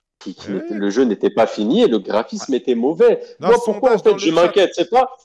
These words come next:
Speaker 1: il y a eu déjà des trailers pas ouf. Rappelle, t'as, Monsieur Caton, on en parlait tout à l'heure. Il y a déjà eu des, des, tu sais, des trailers pas ouf sur P E S. Mais vas-y, tu dis c'est le trailer.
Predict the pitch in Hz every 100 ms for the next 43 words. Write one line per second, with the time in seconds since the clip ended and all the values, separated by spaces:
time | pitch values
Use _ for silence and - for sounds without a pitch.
0 | _ 127 131 277 202 165 196 139 131 151
1 | 151 190 - 165 180 180 - 127 156 156
2 | 127 107 123 151 175 240 214 143 143 147
3 | 156 - 123 120 101 101 185 277 190 165
4 | 147 120 120 - 147 104 - 113 131 120
5 | 127 143 - - 110 101 156 247 - -
6 | _ - 175 185 190 226 - 113 135 143
7 | - 165 151 160 127